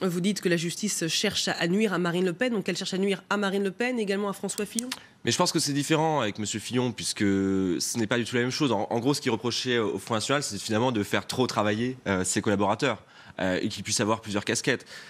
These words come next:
Speaker 2: Ce qui reprochait à monsieur Fillon, c'est qu'il puisse avoir éventuellement détourné de l'argent public pour de l'enrichissement personnel. Euh, c'est quand même deux choses qui me paraissent totalement distinctes. Et les électeurs font la différence surtout.
Speaker 1: Et comment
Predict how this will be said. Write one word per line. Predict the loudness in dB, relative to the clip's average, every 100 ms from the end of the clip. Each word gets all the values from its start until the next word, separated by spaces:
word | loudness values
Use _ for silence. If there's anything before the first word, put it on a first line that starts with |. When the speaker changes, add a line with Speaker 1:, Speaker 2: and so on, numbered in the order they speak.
| -8
Speaker 2:
Ce | 0
qui |
reprochait | 2 4 2
à | 2
monsieur | 0 -2
Fillon, | 0 2 4
c'est | 2 -4
qu'il | -6 -4
puisse | -2 0
avoir | 2 2 2
éventuellement | 0 0 0 2
détourné | 0 0 2
de |
l'argent | 2 -2
public | -4 -4 -4 -4 -2
pour | 4
de | 6
l'enrichissement | 6 2 0 0
personnel. | 0 -2 -4 -4 -6 -10 -20 -20 -4
Euh, | 2 4 4 2
c'est | 0 0
quand | 0
même | 2
deux | 0
choses | 0 -2 -2
qui | -2
me | 0
paraissent | 2 0 -2
totalement | 0 0 0
distinctes. | -2 -2 -4 -8 0
Et | 4
les | 4
électeurs | 2 2 -2
font | 2
la | 0
différence | 0 -4 -4
surtout. | -6 -8 -14 -18 _
Speaker 1:
Et | -2
comment | 2 4 2